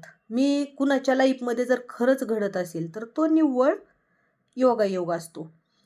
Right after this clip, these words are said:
आणि आत्ता मी माझ्या कंटेंटला सुरुवात करणार आहे, म्हणजे कारण कसं आहे, एखाद्याला आपण कुणाचं नाव घेणं आवडत नसेल तर ते घेणं योग्य नाही, हे मला पण चांगलं कळतं. त्यामुळं आणि तशी वेळ आली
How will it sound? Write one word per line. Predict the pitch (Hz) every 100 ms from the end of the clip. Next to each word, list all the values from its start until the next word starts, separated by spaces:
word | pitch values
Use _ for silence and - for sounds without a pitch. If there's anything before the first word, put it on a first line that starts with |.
| - -
आणि | 214 233 254
आत्ता | 247 240 - 294
मी | 311
माझ्या | 302 269
कंटेंटला | 262 233 226 202 196 190
सुरुवात | 208 185 175 165
करणार | 180 165 151 156
आहे, | 208 320 -
म्हणजे | 175 170 160 160 151 - _ _ _ _ _ _ _ _ _ _ - -
कारण | 208 220
कसं | 226 233 233
आहे, | 202 175
एखाद्याला | 208 226 220 220
आपण | 220 220 220 220 220 220 214 214 214
कुणाचं | 233 226 220
नाव | 220 220
घेणं | 220 214
आवडत | 214 208 202
नसेल | 202 202 208 202
तर | 208
ते | 196 214 208 208
घेणं | 196 208 202
योग्य | 196 190 170 170
नाही, | 170 170
हे | 175
मला | 180 180
पण | 175 185 240 - - - _ -
चांगलं | 190 180 175
कळतं. | 165 170 160 - - _ - - - - _ _ -
त्यामुळं | 220 208 202 185 226 - _
आणि | 190 214 220
तशी | 233 247
वेळ | 240 240 233
आली | 220 220 220